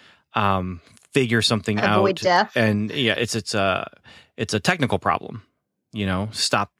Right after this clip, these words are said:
Speaker 1: stop the timer. Uh, this time around, it was a little bit of both.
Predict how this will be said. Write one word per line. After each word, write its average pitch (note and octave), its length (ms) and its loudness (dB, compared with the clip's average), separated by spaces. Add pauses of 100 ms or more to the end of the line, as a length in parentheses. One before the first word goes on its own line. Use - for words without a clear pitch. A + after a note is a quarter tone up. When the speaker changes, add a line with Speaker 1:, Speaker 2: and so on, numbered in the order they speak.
(120)
Speaker 1:
stop - 220 -4
the - 80 -16
timer. C3+ 400 0 (560)
Uh, A#2 520 0
this C3 320 -2
time E3+ 240 -2
around, E3 460 2
it A#2+ 160 -2
was C#3 260 -2
a C3+ 80 -4
little C#3 240 4
bit G3 120 2
of G2+ 60 -4
both. - 460 -4